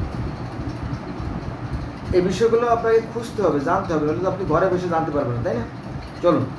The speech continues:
আজকে শুরু করি। প্রায় বত্রিশ থেকে পঁয়ত্রিশ জন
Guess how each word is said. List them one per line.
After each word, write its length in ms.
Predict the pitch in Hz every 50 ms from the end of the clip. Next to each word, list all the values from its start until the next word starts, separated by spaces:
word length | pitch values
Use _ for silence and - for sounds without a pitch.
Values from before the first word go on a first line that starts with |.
| -
আজকে 180 | 147 143 - 143 127
শুরু 140 | 143 156 160 151
করি। 220 | 175 185 208 240 240 - - - - - - - - - -
প্রায় 440 | - 160 165 170 170 170 170 156 - - 156 143
বত্রিশ 420 | 175 190 190 - - 233 233 - -
থেকে 180 | 226 220 220 - - -
পঁয়ত্রিশ 520 | 185 208 202 - - 208 196 175 - -
জন 160 | 190 185 165